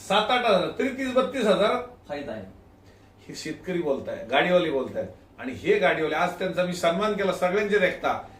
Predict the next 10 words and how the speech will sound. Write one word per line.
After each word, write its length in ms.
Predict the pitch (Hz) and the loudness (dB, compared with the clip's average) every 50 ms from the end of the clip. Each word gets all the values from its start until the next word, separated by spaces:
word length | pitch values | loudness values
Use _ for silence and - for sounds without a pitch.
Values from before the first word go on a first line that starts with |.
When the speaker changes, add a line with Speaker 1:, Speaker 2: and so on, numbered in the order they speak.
| - - - | -20 -10 -6
Speaker 1:
कारण 180 | 156 139 143 | -6 -4 -4
या 240 | 143 160 202 208 202 | -2 0 0 2 4
गाडीवाल्याला 720 | 190 170 160 170 175 170 160 165 165 165 175 185 208 - - - - - - - - - - - | 2 2 2 2 0 -2 -2 -2 -2 0 0 0 0 0 -4 -8 -14 -20 -20 -20 -20 -20 -14 -8
आज 560 | 123 156 180 190 - - - - - - - | -2 0 2 2 0 -2 -6 -8 -8 -8 -6
अर्नाळे 400 | 135 147 - 175 196 202 208 202 | -4 -4 -2 0 0 2 2 2
म्हणून 220 | 185 180 180 175 175 | 2 0 -2 -4 -4
शेतकऱ्यांनी 520 | - - 156 160 - 175 160 156 160 160 | -4 -6 -8 -8 -8 -10 -10 -10 -10 -10
जी 160 | 151 143 147 | -10 -10 -10
व्यथा 320 | 147 160 156 156 - 202 185 | -6 -6 -4 -2 0 0 0
मांडली, 340 | 180 151 135 123 117 117 | 0 0 -2 -4 -6 -10